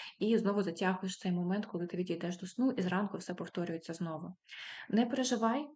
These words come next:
це така пастка, в яку дуже легко потрапити, я теж в ній була,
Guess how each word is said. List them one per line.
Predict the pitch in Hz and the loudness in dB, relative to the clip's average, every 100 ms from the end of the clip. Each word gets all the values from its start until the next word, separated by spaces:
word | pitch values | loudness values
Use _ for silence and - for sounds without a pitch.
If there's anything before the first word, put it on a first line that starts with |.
| _ | _
це | - - 226 226 - | -8 0 2 2 0
така | 202 208 | 0 0
пастка, | - 226 - | 0 -2 -2
в | 190 | -2
яку | 185 190 | 0 0
дуже | 185 185 180 | 2 2 2
легко | 165 165 - | -2 -2 -6
потрапити, | 185 - 226 233 269 | -6 -2 -2 -2 0
я | 202 | 0
теж | 185 185 175 - - 180 | 0 -2 -2 -2 -4 -2
в | |
ній | 175 165 | -2 -2
була, | 180 160 175 254 | -4 0 2 0